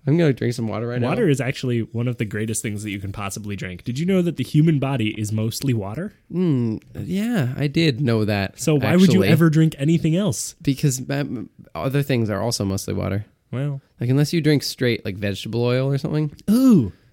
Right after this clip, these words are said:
Speaker 1: Which, it, that would be, I wonder.
Speaker 2: That burns.
Speaker 1: Like, if you, no,
Speaker 2: Have you
Speaker 1: it
Speaker 2: ever just drank oil? That
Speaker 1: Really?
Speaker 2: burns.
Speaker 1: It burns?
Speaker 2: Yeah.
Speaker 1: Why?
Speaker 2: So it's, it's theoretically healthy to have, like, a spoonful of olive oil here and there.
Speaker 1: Mm-hmm.
Speaker 2: Uh, 'cause that shit's good for your body.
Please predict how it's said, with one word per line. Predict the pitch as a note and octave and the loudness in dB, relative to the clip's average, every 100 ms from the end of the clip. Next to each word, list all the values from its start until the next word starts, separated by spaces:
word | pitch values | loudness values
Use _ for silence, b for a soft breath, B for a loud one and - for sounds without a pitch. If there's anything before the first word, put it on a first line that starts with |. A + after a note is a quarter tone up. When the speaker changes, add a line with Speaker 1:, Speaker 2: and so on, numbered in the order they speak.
| b - | b -4
Speaker 1:
Which, | C3+ - - _ | -4 -4 -14 _
it, | - B2+ - _ - | -8 -8 -10 _ -8
that | D3+ | -4
would | A3+ | -2
be, | A3 - | -4 -8
I | F3 | -8
wonder. | A#3 G4+ A4+ G4 | -6 -6 -6 -6
Speaker 2:
That | - B2 D3+ | -6 -4 -2
burns. | A#2+ A#2 E2 F2+ - | -2 -2 -6 -12 -8
Speaker 1:
Like, | F3+ - | -6 -2
if | F#3+ | -4
you, | G3 G#3 F3+ | -2 -4 -2
no, | D3+ | 4
Speaker 2:
Have | |
you | F3 | 6
Speaker 1:
it | F#3+ | 6
Speaker 2:
ever | G3+ | 6
just | F#3+ C3 | 4 2
drank | A2+ B2+ | 0 -2
oil? | - G2+ C#3 F3+ _ - | -4 -6 -6 -8 _ 0
That | C#3+ | 2
Speaker 1:
Really? | B3+ | 4
Speaker 2:
burns. | G#3+ A#2 E2+ - | 2 -2 -4 -4
Speaker 1:
It | C3 | -2
burns? | B2 B2 E4 E4 - | 0 2 2 2 -2
Speaker 2:
Yeah. | G#2+ A2+ - _ | -6 -6 -12 _
Speaker 1:
Why? | F#3 G3 G2+ | -2 0 -2
Speaker 2:
So | - - D#3+ D3 - | -4 0 2 2 0
it's, | D#3+ - - - | -2 -2 -6 -6
it's | D#3+ D#3 - | -6 -4 -6
theoretically | - F3+ F#3 F3+ F3+ D3+ | -2 0 0 0 0 0
healthy | A#2 B2 B2+ B2+ | 0 -2 -2 -2
to | B2+ | -2
have, | A2+ G#2 G#2+ | -2 -4 -6
like, | G2 | -6
a | G2+ | -6
spoonful | - G2+ G#2 G#2+ | -4 -4 -2 -4
of | F#2 | -4
olive | F2+ G2+ A#2+ | -6 -6 -4
oil | C3 C3+ | -4 -2
here | D3 D3+ | -2 -2
and | D3+ | -2
there. | C#3+ | -4
Speaker 1:
Mm-hmm. | D#3 - b b _ | -6 -10 b b _
Speaker 2:
Uh, | G#2 G2+ G2 | -8 -6 -6
'cause | G2 | -4
that | A2+ A#2 | -6 -4
shit's | C#3+ - | -6 -4
good | D3+ | -4
for | - | -2
your | E3 | -4
body. | E3 G3+ C3 F#2+ | -2 -4 -6 -6